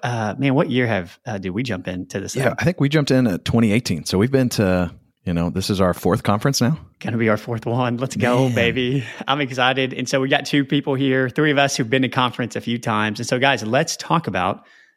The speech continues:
Speaker 1: uh, how to maximize conference. And so, Courtney, thinking about conference, how can these guys prepare beforehand to make the most of conference, even before they get there?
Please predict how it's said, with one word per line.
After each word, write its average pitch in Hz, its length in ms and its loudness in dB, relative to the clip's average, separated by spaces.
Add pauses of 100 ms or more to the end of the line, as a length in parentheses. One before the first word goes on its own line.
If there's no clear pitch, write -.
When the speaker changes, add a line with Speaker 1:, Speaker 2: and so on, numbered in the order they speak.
(120)
Speaker 1:
uh, 101 100 -4
how 127 280 0
to 123 60 -2
maximize 110 840 0
conference. 107 460 -4
And - 60 -8
so, 135 140 0
Courtney, 131 420 0 (400)
thinking 175 240 2
about 156 340 2
conference, 123 580 0
how 147 220 2
can 170 240 0
these 123 220 0
guys 113 400 0
prepare 117 480 0
beforehand 104 800 -4 (480)
to - 80 0
make 117 260 0
the 123 60 -2
most 113 240 0
of 120 80 -6
conference, 110 420 -4
even 208 160 2
before 160 240 2
they 123 120 4
get 107 180 -2
there? - 260 -12